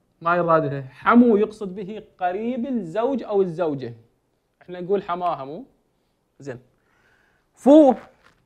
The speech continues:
بمعنى فم، يقصد به الفم. وذو بمعنى صاحب.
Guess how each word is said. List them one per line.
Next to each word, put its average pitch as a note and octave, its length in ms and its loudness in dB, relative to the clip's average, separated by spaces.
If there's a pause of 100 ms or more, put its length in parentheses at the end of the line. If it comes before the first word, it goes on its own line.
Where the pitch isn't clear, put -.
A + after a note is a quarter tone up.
(140)
بمعنى G#3+ 440 6
فم، B3 340 0 (380)
يقصد F3 320 -12
به G3+ 140 -6
الفم. G#3+ 360 -8 (960)
وذو G#3 380 8
بمعنى B3+ 500 8
صاحب. G3+ 360 6